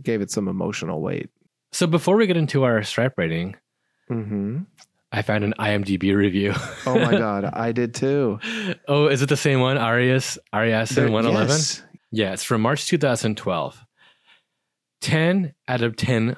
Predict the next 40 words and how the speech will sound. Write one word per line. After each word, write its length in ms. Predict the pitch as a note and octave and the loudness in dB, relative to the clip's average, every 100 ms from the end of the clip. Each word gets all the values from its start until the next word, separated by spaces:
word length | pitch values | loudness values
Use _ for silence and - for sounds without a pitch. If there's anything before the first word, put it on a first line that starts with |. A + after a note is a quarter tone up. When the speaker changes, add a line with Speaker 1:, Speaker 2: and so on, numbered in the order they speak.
| - | -8
Speaker 2:
stars. 720 | - - F#2+ F#2 F#2+ G#2 - - _ _ _ - | -12 -4 -4 -2 -4 -6 -10 -14 _ _ _ 0
Oh, 440 | G#3+ E3 - - | 2 0 -6 -6
wow. 500 | D#3+ D3+ D#3+ C3+ - _ _ _ _ - | 0 4 4 2 -6 _ _ _ _ -2
I 80 | |
wanted 240 | E3 F#3+ G3+ | 4 6 6
to 80 | F3+ | 4
put 260 | - E3 | 4 2
in 140 | C#3 C#3+ | 4 0
full 260 | - D#3+ | 2 2
caps, 440 | D3+ - D#3+ - - | 2 0 -2 -2 -4
but 160 | D3 - | -2 0
I 140 | C3 | 0
M 120 | C#3+ | 0
D 140 | C3+ C#3 | 0 0
B 160 | C3+ | 0
would 180 | B2+ B2+ | 0 0
not 240 | A#2+ F#2+ | 0 -2
let 220 | B2+ D3 C#3+ | -2 0 0
me. 380 | A2+ G2+ G2+ - _ _ _ _ _ _ _ | 0 0 -4 -12 _ _ _ _ _ _ _
Chances 460 | - G#3 G#3 G3+ | -2 0 2 4
are 160 | E3 C3 | 4 4
no 160 | C3 | 4
one 100 | C3 | 4
will 180 | A2+ - - | 2 0 0
ever 300 | E3+ D3 B2+ | 2 4 4
read 220 | C3+ B2 | 4 2
this 240 | B2 - | 0 0
review. 540 | A#2 G2 A2 G#2+ G#2+ C3 | 0 2 2 2 0 -6
Sorry, 400 | - - G#2+ C3 | -8 -2 2 2
lady. 500 | A2+ G#2 G#2 G#2 B2 - - | 2 2 2 2 0 -2 -6
<laughs> 140 | D3 - _ - - - C#3 | -8 -10 _ -20 -10 -6 -2
But 140 | D3+ D#3+ | 2 4
I 80 | |
needed 300 | C#3+ D#3+ E3 | 4 6 4
to 120 | D3 C#3+ | 4 2
Speaker 1:
<laughs> 0 | |
Speaker 2:
write 300 | C3 B2 - | 2 0 0
this 220 | A#2+ - | 0 2
one 180 | A2+ G#2+ | 0 0
anyway. 640 | G#2 G2 G2 F#2 F2+ | -2 0 -2 -4 -8